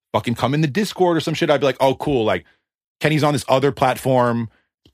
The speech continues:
more followers, more people who are gonna engage, more people who are gonna be involved in the shows and the merch and all this stuff. Cool." Just like, it's like you doing YouTube or doing Instagram, right? That's how I thought of it. And then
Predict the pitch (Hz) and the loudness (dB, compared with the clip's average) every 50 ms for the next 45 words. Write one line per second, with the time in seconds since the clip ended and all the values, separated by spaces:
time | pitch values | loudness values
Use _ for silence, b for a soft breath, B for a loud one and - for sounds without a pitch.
0 | _ _ - 117 127 147 143 - - 135 135 139 131 127 135 135 117 98 127 139 | _ _ -4 2 2 2 2 4 2 2 2 4 2 2 0 0 0 0 0 0
1 | 131 - 139 135 147 139 135 139 135 131 110 131 131 131 127 120 104 131 135 131 | 0 -2 -2 -2 -2 0 0 0 -2 0 0 0 0 2 0 -2 0 0 0 0
2 | - 127 107 147 131 139 131 131 127 123 131 123 104 123 123 123 123 113 101 120 | -2 -4 -2 -2 -2 -2 -2 -2 -2 -2 -2 0 2 4 4 4 2 0 -2 -4
3 | 117 104 - 143 135 131 127 123 110 120 117 117 123 123 117 - 123 117 117 104 | -6 -2 0 2 2 2 0 -2 -2 -2 0 0 0 0 0 0 -2 -2 -2 0
4 | - 117 - - - 135 117 87 80 78 117 110 - 135 107 - 107 92 - 135 | -2 -2 -2 -2 -2 -2 -2 -2 -4 -4 -6 -4 -2 -2 -4 -4 -8 -4 -2 -2
5 | 110 - 139 147 143 107 143 151 151 151 170 165 - 175 165 147 151 147 147 131 | -2 0 -2 -2 0 0 0 2 2 2 0 0 2 0 2 2 2 0 0 -2
6 | 131 131 - - 101 98 90 85 90 104 123 139 131 147 143 - 170 156 131 113 | -2 -4 -4 -4 -6 -4 -4 -4 0 2 2 2 2 0 0 2 2 2 2 2
7 | - 165 165 165 135 104 85 80 76 - - 123 131 143 143 143 143 143 135 | 2 2 2 2 0 -2 -4 -6 -8 -6 -6 -2 0 2 2 0 0 -2 -6